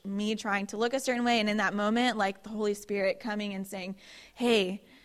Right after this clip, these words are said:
like, that's not okay. That's not what I created you for. This is not the abundance that I have for you." So that was when I started to when I started the process of seeking God's truth about who he said I was, not just spiritually, but also physically, I discovered that I was believing lies about myself through that.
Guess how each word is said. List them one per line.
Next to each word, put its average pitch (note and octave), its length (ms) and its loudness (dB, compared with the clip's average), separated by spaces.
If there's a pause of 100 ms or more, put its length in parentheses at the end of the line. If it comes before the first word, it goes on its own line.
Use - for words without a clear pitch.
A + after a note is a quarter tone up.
(180)
like, G3+ 140 -4
that's A#3 200 -2
not G3 220 0
okay. F#3+ 240 -4
That's F#3+ 200 -2
not G3 220 0
what G3 80 -2
I F#3+ 100 -2
created F#3 380 -6
you F#3+ 80 -6
for. F#3 180 -8
This F#3+ 140 -8
is F#3+ 100 -8
not F#3 420 -4
the F#3 80 -4
abundance F3+ 380 -8
that F3 100 -6
I E3+ 60 0
have F3+ 240 0
for - 120 -6
you." A#3 340 -4 (1120)
So D4 140 6
that D#4+ 60 10
was F#4 120 6
when E4 80 4
I C#4+ 80 6
started C4 340 4
to A#3 460 4 (380)
when A#3+ 200 0
I B3+ 60 2
started C4 220 4
the C4 80 4
process A#3+ 400 0
of A3+ 120 0
seeking A#3+ 360 -2
God's G#3 320 2
truth A3+ 280 0
about G#3+ 340 2
who A#3 80 0
he A3 160 -2
said A3 200 0
I G3+ 220 2
was, D4+ 320 8 (360)
not B3+ 180 6
just B3 220 2
spiritually, D4 480 2
but B3 160 2
also A#3 260 4
physically, G3 560 -2
I G3 40 2
discovered A3+ 600 4
that G#3+ 180 6
I G#3+ 120 8
was A3 140 4
believing A3 420 2
lies B3+ 260 4
about G#3+ 240 6
myself F#3 520 2
through G3+ 180 0
that. G3 340 4